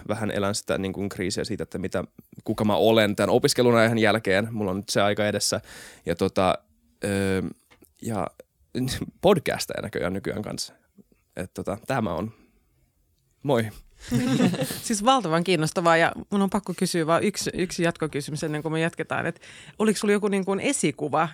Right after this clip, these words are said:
Speaker 2: kun miettii tätä stand-up-koomikkoa, ö, urapolkua?
Speaker 1: Oli.
Speaker 2: Kun se on niin harvinainen kuitenkin.
Speaker 1: On, joo, siis tosi monta. Siis, ö, tämmösiä amerikkalaisia, ö, tai mä rakastin brittikomedia kanssa, mutta amerikkalaisissa oli jotain tämmöstä.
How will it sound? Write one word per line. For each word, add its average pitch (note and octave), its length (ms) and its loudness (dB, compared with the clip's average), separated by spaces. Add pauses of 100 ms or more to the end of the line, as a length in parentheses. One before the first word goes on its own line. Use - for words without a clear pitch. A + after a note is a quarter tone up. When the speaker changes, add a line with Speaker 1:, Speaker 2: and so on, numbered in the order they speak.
Speaker 2:
kun F3 120 -4
miettii - 340 -2
tätä - 380 -2 (160)
stand-up-koomikkoa, D3+ 960 -4 (580)
ö, - 160 -8
urapolkua? E3 540 4
Speaker 1:
Oli. A#2+ 140 8
Speaker 2:
Kun G#2+ 100 6
se B3 80 4
on A#3+ 60 6
niin B3 120 4
harvinainen E3 560 2
kuitenkin. F#3 520 -2
Speaker 1:
On, G#2 280 4
joo, G2+ 180 6
siis G#2 140 -2
tosi B2+ 200 2
monta. F#2 280 0
Siis, G2+ 420 0
ö, G1+ 140 -8
tämmösiä A2 300 0
amerikkalaisia, G#2 920 2
ö, F2 60 0 (880)
tai - 60 -2
mä B2+ 60 0
rakastin D#3 320 0
brittikomedia A2 580 -2
kanssa, A2+ 200 -2
mutta - 140 -2
amerikkalaisissa F#2+ 560 0
oli F#2 100 -2
jotain F#2 300 0
tämmöstä. F2 460 -2